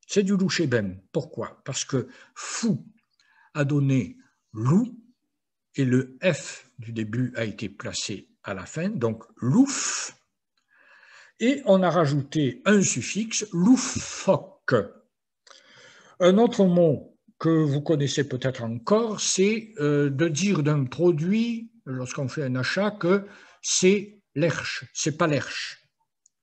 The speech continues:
Pareil, le mot cher a donné lerche, on a rajouté un L au début. Quand vous dites de quelqu'un qu'il est parti en lousse dé,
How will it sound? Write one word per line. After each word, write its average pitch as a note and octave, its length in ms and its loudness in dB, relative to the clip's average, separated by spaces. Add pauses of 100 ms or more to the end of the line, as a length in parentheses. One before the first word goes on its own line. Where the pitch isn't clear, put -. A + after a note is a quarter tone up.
(420)
Pareil, F3+ 560 -2 (560)
le C#3+ 140 0
mot C#3 200 2
cher - 840 0 (420)
a C3+ 120 -2
donné C3 540 0 (200)
lerche, - 720 -2
on A2+ 100 -6
a A#2+ 80 -4
rajouté B2+ 600 -2
un C3 260 2 (140)
L G#3 480 2
au D#3+ 80 0
début. D#3+ 480 0 (1600)
Quand G3 140 2
vous G3+ 140 0
dites G3 220 0
de D#3+ 120 -2
quelqu'un E3 460 0
qu'il C#3+ 160 -8
est B2+ 60 0
parti D3 420 -8
en D3+ 160 0
lousse G3+ 480 4
dé, F3+ 500 0